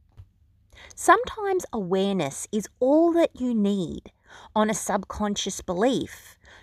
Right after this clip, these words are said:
to help you to clear it.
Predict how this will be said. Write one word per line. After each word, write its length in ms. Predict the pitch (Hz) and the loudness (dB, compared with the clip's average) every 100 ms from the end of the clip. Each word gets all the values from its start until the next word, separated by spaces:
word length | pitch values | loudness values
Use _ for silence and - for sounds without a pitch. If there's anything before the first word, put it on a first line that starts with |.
| - | -12
to 600 | - 277 262 247 247 254 - | -6 -2 0 0 0 -2 -6
help 500 | - 285 381 523 - | -6 2 4 2 -4
you 240 | 147 - - _ | -8 -8 -12 _
to 300 | - 240 233 | -12 -8 -8
clear 360 | - - 359 539 | -10 -4 2 2
it. 160 | - | 0